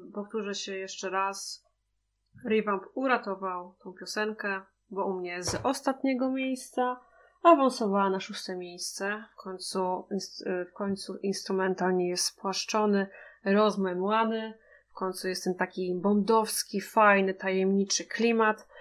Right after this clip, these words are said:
A że Ukraina potrafi w stagingi na juniorze i na, na dorosłej,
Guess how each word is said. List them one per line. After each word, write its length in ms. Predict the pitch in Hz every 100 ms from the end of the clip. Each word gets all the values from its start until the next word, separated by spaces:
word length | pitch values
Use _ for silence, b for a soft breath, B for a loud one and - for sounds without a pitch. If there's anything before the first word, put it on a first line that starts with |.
| B B
A 140 | 190 202
że 160 | 202
Ukraina 540 | - 208 202 190 185 170
potrafi 840 | - - - 170 - 254 294 330 349
w 40 |
stagingi 640 | - 302 285 294 277 277
na 160 | 269 254
juniorze 540 | 254 247 233 214 226
i 80 | 220
na, 380 | 214 214 208 208
na 180 | 202 202
dorosłej, 760 | 202 202 196 - 190 185 185